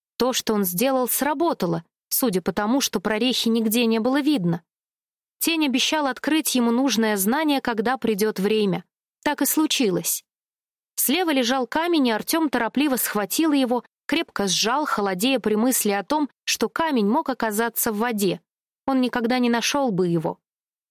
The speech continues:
Он помнил, как прыгнул в прореху, как в ней исчез тень, там же скрылись Сандер и, кажется, Ган.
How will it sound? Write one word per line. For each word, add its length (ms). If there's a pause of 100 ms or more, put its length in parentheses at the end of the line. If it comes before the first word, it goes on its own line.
(360)
Он 180
помнил, 340
как 240
прыгнул 340
в 100
прореху, 640 (160)
как 200
в 40
ней 180
исчез 500
тень, 380 (340)
там 240
же 100
скрылись 460
Сандер 480
и, 20
кажется, 540
Ган. 440